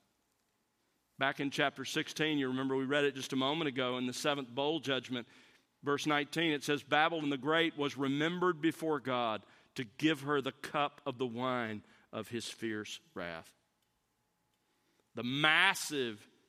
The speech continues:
crimes of Babylon have indelibly impressed themselves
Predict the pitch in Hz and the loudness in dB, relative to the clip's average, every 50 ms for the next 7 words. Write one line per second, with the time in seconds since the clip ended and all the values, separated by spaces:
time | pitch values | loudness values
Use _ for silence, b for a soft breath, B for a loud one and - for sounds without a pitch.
0 | _ - - - - 185 185 180 185 190 185 180 165 156 143 131 123 117 110 - | _ -14 -12 -6 -2 2 4 6 6 8 8 8 8 6 6 4 0 -2 -4 -6
1 | - - b b b b b b 160 156 156 151 147 139 - - - _ _ - | -8 -10 b b b b b b 6 6 6 6 4 0 -6 -18 -20 _ _ -10
2 | 117 107 170 165 170 185 196 185 175 165 151 147 131 127 117 - B B B B | -2 2 4 6 6 6 6 4 2 0 0 0 0 -2 -2 -4 B B B B
3 | - - 156 151 139 127 123 - - _ - - 160 151 160 127 - - - 175 | -2 0 2 2 0 -2 -8 -20 -20 _ -2 2 2 2 2 -2 -4 2 6 6
4 | 185 202 214 220 214 180 190 202 202 196 170 160 156 147 - - - 196 196 202 | 6 8 6 4 2 2 4 4 4 4 4 0 -2 -2 -4 -2 0 2 2 2
5 | - - - 190 185 180 160 - - 185 175 170 175 175 170 170 160 - - | 0 -4 -2 -2 0 0 0 0 2 2 4 4 6 4 4 2 0 -2 -10